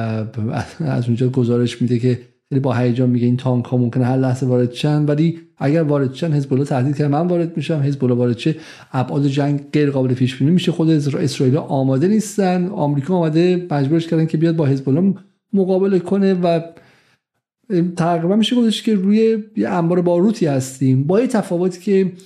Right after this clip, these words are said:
اگرچه اسرائیل که حالا تا این لحظه پونصد کودک کشته،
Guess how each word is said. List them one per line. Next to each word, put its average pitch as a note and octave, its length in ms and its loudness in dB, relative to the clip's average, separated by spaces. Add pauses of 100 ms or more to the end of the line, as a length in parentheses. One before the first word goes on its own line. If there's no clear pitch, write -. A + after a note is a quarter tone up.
(220)
اگرچه D#3+ 480 -2
اسرائیل D#3+ 680 0
که - 60 -20
حالا D3 140 2
تا D#3+ 120 -2
این F#3+ 160 2
لحظه F3 300 0
پونصد F#3+ 920 0
کودک D3 380 -2
کشته، A#2+ 420 -6